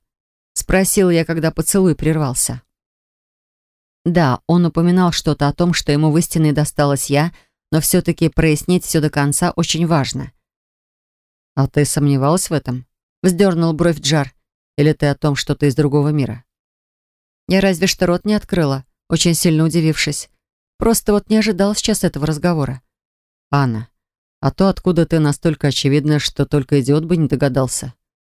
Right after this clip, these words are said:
Ты ничего не знаешь о своем народе, да и в целом о мире. Все для тебя ново. Магией не владеешь, этикета не знаешь. Не знала, по крайней мере. Или знала не все.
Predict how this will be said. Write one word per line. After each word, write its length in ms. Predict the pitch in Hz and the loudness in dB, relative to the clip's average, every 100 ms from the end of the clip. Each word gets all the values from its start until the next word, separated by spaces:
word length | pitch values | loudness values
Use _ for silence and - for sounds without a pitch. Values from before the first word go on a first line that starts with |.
| _ - | _ 0
Ты 100 | 147 | 2
ничего 300 | 139 143 139 | 2 0 0
не 120 | 139 | 0
знаешь 320 | 131 147 143 | 0 0 0
о 60 | 139 | -4
своем 300 | - 139 139 | -2 0 0
народе, 460 | 131 135 131 139 _ _ _ - | -2 -2 -6 -8 _ _ _ 0
да 80 | 147 | 0
и 40 | |
в 60 | - | 0
целом 360 | - 147 143 | 0 2 2
о 80 | 139 | 2
мире. 300 | 135 131 131 _ _ _ _ - | 0 -2 -6 _ _ _ _ -8
Все 200 | - 170 | 0 0
для 140 | 165 | 2
тебя 280 | 147 139 143 | -2 0 0
ново. 380 | 135 135 131 139 _ _ _ _ _ - | 0 0 -2 -8 _ _ _ _ _ 0
Магией 380 | 151 185 156 | 2 2 2
не 120 | 143 135 | 2 2
владеешь, 640 | 135 127 135 135 - - _ - | 0 0 0 0 -2 -8 _ -8
этикета 460 | - 156 151 147 | -2 0 0 0
не 120 | 143 | 0
знаешь. 480 | 131 139 135 135 - _ _ _ _ - | 0 0 -2 -4 -8 _ _ _ _ -4
Не 120 | 185 | 0
знала, 360 | 175 139 131 123 | 2 2 2 0
по 120 | 139 | -4
крайней 320 | - 139 135 | -2 0 2
мере. 280 | 135 135 131 _ _ _ _ | 2 0 -2 _ _ _ _
Или 140 | 151 147 | 0 0
знала 340 | 131 151 156 | 2 0 2
не 120 | 151 | 0
все. 360 | 143 - 135 | -2 -2 -4